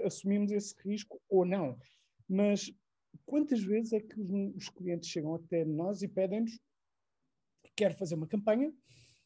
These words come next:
e nós dizemos, "Olha, temos aqui, achamos que este é o caminho e isto vai dar certo",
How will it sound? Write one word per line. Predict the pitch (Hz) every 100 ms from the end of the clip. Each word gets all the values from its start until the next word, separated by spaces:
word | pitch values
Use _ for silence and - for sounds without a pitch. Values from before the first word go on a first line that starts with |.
| _ _ _
e | 208 208
nós | 208 190
dizemos, | 190 160
"Olha, | 147 123 -
temos | 202 185
aqui, | 196 202 190 -
achamos | 160 214 196
que | 185
este | -
é | 185
o |
caminho | 185 185 202 247 254 - 165 _ -
e | 190 170 _ _ _ _ _ _ _ _ _ _ _ _ -
isto | 240 - 220
vai | 202
dar | 190
certo", | - 147 127